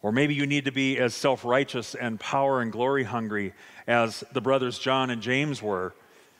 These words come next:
who wanted to destroy the villages that would not welcome them, and were dreaming about places of great honor sitting with Jesus in heaven. Or maybe you need to be as boastful,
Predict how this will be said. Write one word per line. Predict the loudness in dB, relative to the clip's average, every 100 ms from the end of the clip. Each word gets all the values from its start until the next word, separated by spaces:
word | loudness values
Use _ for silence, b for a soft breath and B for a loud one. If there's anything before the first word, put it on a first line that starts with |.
| B
who | -6
wanted | 2 2 2
to | -2
destroy | -4 -6 -4 2 2 2
the |
villages | 2 2 2 -2 -4
that | -2 -2
would | -2 0
not | 2 0 -2
welcome | 0 0 0 -6
them, | -6 -8 -14 -20 B B B -2
and |
were | 0
dreaming | -2 0 0 2 0 2
about | 2 2
places | 2 0 2 -2 -4
of | -2
great | 0 2
honor | 2 2 0 -4
sitting | -4 -2 -2 -2
with | -6 -4
Jesus | -4 -4 -6 -8
in | -4
heaven. | -4 -4 -8 -12 -20 _ _ _ _ _ _ _ _ _ _ _ _ _ _ -6
Or | -2
maybe | 2 2 0
you | -2
need | 0 -2 -2
to |
be | 0
as | -2 -2
boastful, | -4 -4 -4 -8 -8 -8